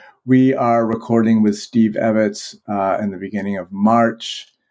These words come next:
Um, we're going to be finishing up this other demo song, sending it out to, uh, labels, figuring out what the fuck we're gonna do.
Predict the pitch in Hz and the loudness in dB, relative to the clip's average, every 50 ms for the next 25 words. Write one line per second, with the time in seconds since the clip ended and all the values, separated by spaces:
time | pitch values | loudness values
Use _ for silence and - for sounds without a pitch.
0 | _ _ _ _ _ _ 113 110 107 107 104 101 98 101 101 104 107 104 104 98 | _ _ _ _ _ _ -2 0 2 2 2 0 -2 -4 -2 -2 -2 -2 -2 -2
1 | 101 104 104 104 - - 98 95 104 101 101 101 101 101 98 98 - - 107 104 | 0 0 -2 -2 -4 -8 -6 -2 -2 0 0 0 0 -2 -4 -6 -6 -4 -2 -2
2 | 104 101 104 - 107 107 107 - 98 101 98 - _ - 104 92 85 - - - | 0 -2 -2 -4 -4 -4 -2 -2 -4 -6 -6 -8 _ -12 -12 -12 -12 -10 -8 -6
3 | 123 120 117 117 117 113 110 117 113 110 113 113 107 - - 110 107 107 107 107 | -2 0 2 2 2 2 2 2 2 2 2 2 0 -2 -4 -2 -2 0 0 0
4 | 107 104 104 - - 104 95 98 101 98 95 90 87 90 92 90 - - _ - | 0 -2 -4 -4 -6 -6 -6 -6 -6 -6 -4 -4 -2 -2 -2 -4 -4 -8 _ -18
5 | - - 101 101 95 95 - - - 95 90 87 85 85 85 87 - _ _ _ | -14 -10 -8 -8 -8 -8 -10 -10 -8 -6 -4 -4 -4 -4 -6 -8 -10 _ _ _
6 | _ _ _ _ _ _ _ _ _ _ _ _ _ _ _ _ _ _ _ _ | _ _ _ _ _ _ _ _ _ _ _ _ _ _ _ _ _ _ _ _
7 | _ _ _ - 156 170 180 175 175 175 170 147 - - 151 143 139 139 135 131 | _ _ _ -2 0 2 4 4 2 2 0 -2 -4 -2 0 0 2 2 2 2
8 | 135 131 123 - - 120 113 110 - - 98 92 - - 101 95 - _ - 101 | 2 2 0 -2 -4 -6 -6 -8 -10 -12 -14 -12 -10 -10 -10 -10 -12 _ -18 -16
9 | 95 98 98 90 - - - 180 208 214 202 190 185 196 185 | -14 -12 -10 -10 -6 -2 0 2 2 4 2 2 0 -2 -4